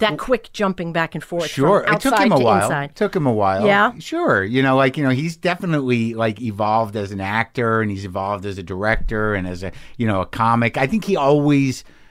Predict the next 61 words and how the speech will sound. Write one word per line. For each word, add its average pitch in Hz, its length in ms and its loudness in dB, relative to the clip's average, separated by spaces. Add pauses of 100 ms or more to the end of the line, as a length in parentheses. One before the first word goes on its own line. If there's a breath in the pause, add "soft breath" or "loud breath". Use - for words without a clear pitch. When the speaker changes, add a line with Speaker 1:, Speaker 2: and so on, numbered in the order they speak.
(160 soft breath)
Speaker 2:
you 120 80 0
know, 120 100 4
wanted 120 460 2
to 113 80 -2
be 113 180 0
a 107 40 -2
director. 107 420 0
His 135 160 0
short - 340 0
films, 101 300 -4
I 110 60 0
don't 123 100 0
know 120 60 0
how 110 120 0
far 107 220 -4
back 110 260 -4
you 101 80 -6
went 104 240 -6
with, 101 260 -10
if 104 220 -8
looking 104 460 -4
at 95 60 -6
his, 90 200 -12
Speaker 1:
No. 180 320 -2
Speaker 2:
like, 127 160 0
he 170 80 -6
used 190 200 -2
to 202 60 -2
do 160 140 -2
these 131 160 -2
short 160 260 0
movies 98 420 -4
that 107 100 -4
were 107 140 -4
really 139 400 2
bizarre. 101 420 -4
Then 131 140 -2
he 147 80 -2
did, 147 200 -2
like, 135 240 0 (680 soft breath)
two 226 180 2
features, 143 640 0
like, 120 240 0
when 120 300 0
we 156 100 4
were 117 160 -2
kids 208 400 0
almost. 92 420 -8
Speaker 1:
Oh 127 40 -2
Speaker 2:
He, 123 80 0
Speaker 1:
my - 80 0
Speaker 2:
when 139 80 2
he 160 80 2
was 151 120 2
in 147 120 2
Speaker 1:
gosh. - 20 0
Speaker 2:
his 107 140 -4
twenties, 185 580 2
Speaker 1:
Oh 254 80 0
my 240 140 0
gosh. 190 360 -6